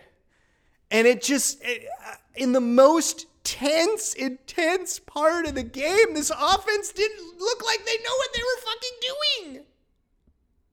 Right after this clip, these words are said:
And yes, I'm gonna bring up the fact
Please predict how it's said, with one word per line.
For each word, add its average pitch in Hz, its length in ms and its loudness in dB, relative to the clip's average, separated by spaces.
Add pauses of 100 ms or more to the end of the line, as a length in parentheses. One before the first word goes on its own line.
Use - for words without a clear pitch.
(760)
And 359 120 -8 (100)
yes, 427 380 -2
I'm 427 140 -6
gonna 302 160 2
bring 254 260 -2
up 240 160 0
the 233 80 2
fact 214 460 -6